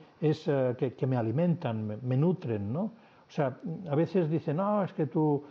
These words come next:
tu trabajo teórico", y siempre corrijo, "No, no, ¿qué más quisiera yo que ser teórico? En todo caso, poético". Pero yo, cuando me intereso en el trabajo de los demás, es porque eso va a, a darme a mí unas pautas, unas referencias,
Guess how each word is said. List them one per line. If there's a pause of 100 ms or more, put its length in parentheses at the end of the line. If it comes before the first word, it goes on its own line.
(140)
tu
trabajo
teórico",
y
siempre
corrijo,
"No,
no, (240)
¿qué
más
quisiera
yo
que
ser
teórico?
En
todo
caso,
poético". (260)
Pero
yo, (200)
cuando
me
intereso
en
el
trabajo
de
los
demás,
es
porque
eso (480)
va (120)
a,
a
darme
a
mí (220)
unas
pautas,
unas
referencias,